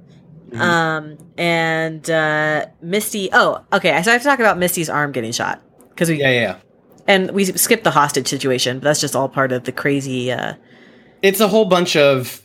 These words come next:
Speaker 1: hey, Diamondback could have not been crazy and things would have been fine for them. Uh, the whole thing was just Diamondback being really weirdly crazy.
Speaker 2: All right, so Misty gets shot in the arm, and it hits an artery.
Speaker 1: Mm-hmm.
Speaker 2: Uh, she's, like, bleeding to death.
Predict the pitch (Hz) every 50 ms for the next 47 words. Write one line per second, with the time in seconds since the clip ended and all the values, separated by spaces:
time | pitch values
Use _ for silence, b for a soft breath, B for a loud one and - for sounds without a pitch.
0 | _ _ - 123 151 143 139 139 127 131 139 143 139 135 131 127 131 - - 147
1 | 127 120 110 117 127 117 117 - 127 120 113 - - 120 123 139 151 202 208 160
2 | 123 113 127 117 110 113 107 95 107 101 95 - 123 110 110 120 131 131 - 156
3 | 139 143 156 170 170 165 180 - _ _ - 113 113 110 107 104 87 - - -
4 | - - - - 147 160 151 208 202 190 190 180 160 139 131 120 113 123 - -
5 | - - - 123 127 123 117 117 113 113 - - 120 110 107 104 98 98 110 117
6 | 113 117 117 113 101 104 104 110 107 95 95 101 98 - 104 98 95 92 90 90
7 | 90 - b b b b b b b _ - 208 220 202 190 - - - 247 233
8 | 247 269 370 381 - 523 494 285 254 208 - - 240 214 208 190 - 185 175 -
9 | - - 156 147 135 127 135 151 - - - 180 175 165 180 202 214 208 - 165
10 | - - 156 160 151 131 76 87 - - 226 226 - _ _ _ _ _ _ _
11 | _ _ _ - 110 107 113 104 101 127 - _ - 170 160 151 151 - 170 165
12 | 156 170 160 151 - - 196 226 220 185 156 135 117 - 120 - - 202 -